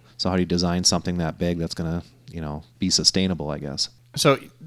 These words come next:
Speaker 2: literally, he was your first, uh, first real contact, and you decided,
Speaker 1: Yeah.
Speaker 2: you know, he had some expertise. Let's give this a try, and hey, Ty, let's, let's see what you can put together for a design.
Speaker 1: Yeah, that's exactly how it was.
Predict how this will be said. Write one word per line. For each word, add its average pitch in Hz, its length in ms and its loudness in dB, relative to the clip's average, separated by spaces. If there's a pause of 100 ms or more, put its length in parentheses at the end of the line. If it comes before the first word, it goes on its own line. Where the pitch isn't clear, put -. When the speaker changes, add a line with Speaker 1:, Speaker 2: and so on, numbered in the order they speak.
(120)
Speaker 2:
literally, 151 400 8
he - 120 0
was 151 120 4
your 127 80 0
first, 135 320 4
uh, 117 260 8
first 127 320 2
real 127 160 6
contact, 127 540 2
and 113 200 0
you 110 100 0
decided, 127 340 10
Speaker 1:
Yeah. 85 60 0
Speaker 2:
you 120 80 2
know, 113 120 4
he 131 200 4
had 117 200 4
some 127 140 0
expertise. 127 580 0 (140)
Let's 143 100 -2
give 151 140 6
this 143 160 2
a 120 40 -6
try, 143 300 4
and 120 400 2
hey, 139 320 4 (160)
Ty, 110 280 4
let's, 113 200 0
let's 120 160 4
see - 120 2
what 131 180 4
you 123 60 0
can 120 100 0
put 127 140 2
together 117 240 4
for 113 120 -2
a 107 80 0
design. 107 300 -6 (640)
Speaker 1:
Yeah, 165 220 8 (140)
that's - 360 0
exactly 101 420 0
how 95 140 0
it 90 60 0
was. 95 340 -2